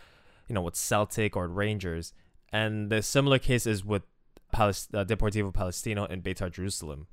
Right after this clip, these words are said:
for different reasons. So I'll start the conversation by saying that I'm not here to talk or cr-, or provide criticisms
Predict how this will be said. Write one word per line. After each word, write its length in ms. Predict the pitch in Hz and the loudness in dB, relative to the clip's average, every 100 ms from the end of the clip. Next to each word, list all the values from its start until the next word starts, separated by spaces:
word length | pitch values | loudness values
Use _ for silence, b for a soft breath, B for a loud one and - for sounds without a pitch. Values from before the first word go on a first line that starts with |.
| - - - | -20 -20 -4
for 140 | - | 0
different 260 | 117 - 95 | 2 2 0
reasons. 400 | 95 - 62 - _ _ b b b | -4 -6 -12 -18 _ _ b b b
So 140 | - | 0
I'll 80 | 131 | 2
start 240 | - 160 | 4 4
the 80 | 160 | 4
conversation 720 | - 131 117 110 117 107 113 | 2 2 2 0 0 0 -2
by 100 | 98 | -2
saying 400 | 92 - 101 98 95 | -2 0 0 0 0
that 220 | 90 85 | -2 0
I'm 180 | 110 117 | 0 4
not 280 | 120 127 | 4 4
here 280 | - 120 110 | 2 2 2
to 140 | 107 101 | 2 -2
talk 480 | - 110 110 98 | -2 2 2 2
or 80 | 87 | -4
cr-, 280 | - - 113 - | -6 -6 -6 -2
or 200 | 95 92 | 0 0
provide 420 | - 104 101 95 | 2 2 4 2
criticisms 840 | - 127 135 147 127 139 139 131 | 2 2 2 2 2 2 2 -2